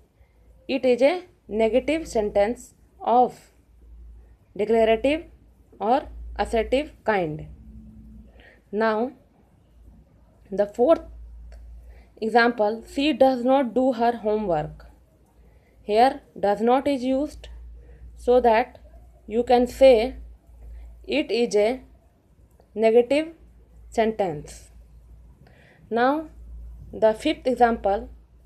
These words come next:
or last example of this kind, that is, "You get a job." Here it is a simple statement or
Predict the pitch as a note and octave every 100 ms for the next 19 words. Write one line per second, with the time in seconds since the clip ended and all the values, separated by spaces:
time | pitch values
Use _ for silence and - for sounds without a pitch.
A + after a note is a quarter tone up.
0 | - - - - - F#3 G3 A3 A#3 C4
1 | - A#3 A#3 A#3 A#3+ A#3+ G#3+ A3+ B3+ -
2 | _ _ _ _ - - - G#3 A3+ A3
3 | - _ _ _ _ _ - - - _
4 | _ _ _ _ _ _ _ _ _ _
5 | _ G#3+ A3 A3 B3 - _ - - -
6 | B3 C#4 C4+ C4 C4 C4 A#3+ G#3 D3+ D#3
7 | _ _ _ _ - - A#3 B3+ A#3+ B3+
8 | C4+ C#4 C4+ B3+ C#4 C#4 - C4 C4 B3
9 | C4 - - - - _ _ - - -
10 | _ _ _ - - G#3